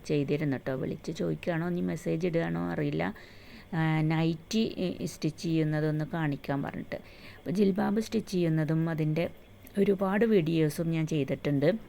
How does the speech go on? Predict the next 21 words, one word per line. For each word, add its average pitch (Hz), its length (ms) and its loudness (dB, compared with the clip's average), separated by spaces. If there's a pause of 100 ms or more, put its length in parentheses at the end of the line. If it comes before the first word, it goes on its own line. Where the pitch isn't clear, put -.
(1300)
അതുകൊണ്ട് 170 400 6
തന്നെ 175 160 4
ഒരുപാട് 156 540 4
വീട്ടമ്മമാർക്ക് 160 840 2
ഇപ്പോൾ 160 120 -4
അത്, 165 160 2 (580)
ആ, 151 120 4
ജിൽബാബ്, 151 600 2 (160)
ആ, 156 140 2 (100)
കട്ടിങ്ങും 143 420 0
സ്റ്റിച്ചിങ്ങും 147 500 -2
ഒക്കെ 156 140 -4
നന്നായി 147 540 0
പഠിച്ച് 147 300 -2
അവരൊക്കെ 156 380 -2
സെയിൽ 170 280 2
ചെയ്യാൻ 156 320 4
തുടങ്ങിയിട്ടുണ്ട്. 135 580 0 (640)
അപ്പോൾ 214 140 -2
അതിലൊരാളാണ് 214 840 4
ഇനി 170 360 0